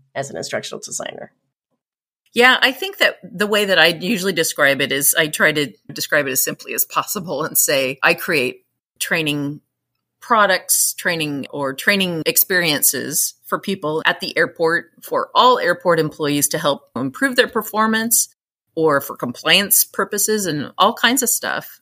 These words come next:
Speaker 2: And I mean, if people want to know more, it is hard because I do a real variety of things. I'm kind of a, like a one-man band <laughs> at times.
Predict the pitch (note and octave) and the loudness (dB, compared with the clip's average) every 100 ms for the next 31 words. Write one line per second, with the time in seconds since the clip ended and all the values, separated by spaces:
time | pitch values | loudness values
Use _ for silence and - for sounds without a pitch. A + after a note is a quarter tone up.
0 | - E3+ E3+ - F3+ F#3 F3+ - G#3 F#3 | -6 -4 -2 -2 0 2 0 0 -2 0
1 | E3+ D#3+ - E3+ D3 D3 D#3+ B2+ A#2 C#3 | 2 0 0 -2 0 0 0 0 0 0
2 | D3+ G3+ G3 F#3 - C#3+ C3+ A#2+ G3 E3+ | 2 4 6 4 4 2 2 -2 -2 2
3 | - D#3+ E3 D#3 D#3 D3+ D3+ C3+ D3 D3 | 4 4 4 0 -4 0 -2 0 0 0
4 | C#3 B2+ C3+ C3 C3 B2 A#2+ - B2+ C3+ | 0 0 2 4 2 0 -6 -4 -6 -2
5 | C3 C#3 E3+ D3 B2 A#2+ - _ _ _ | -4 -2 -2 -2 -2 -4 -4 _ _ _
6 | _ _ _ D#3+ D3+ D#3 D3+ D3 C#3 C3+ | _ _ _ -2 2 2 2 2 0 0
7 | C3 C#3+ D3 D3 C#3 G3+ - - - A3 | 2 4 4 2 0 -4 -6 -10 -2 0
8 | - - F#3 - - D3 C3 D3 - | 0 2 2 2 0 0 0 -4 -6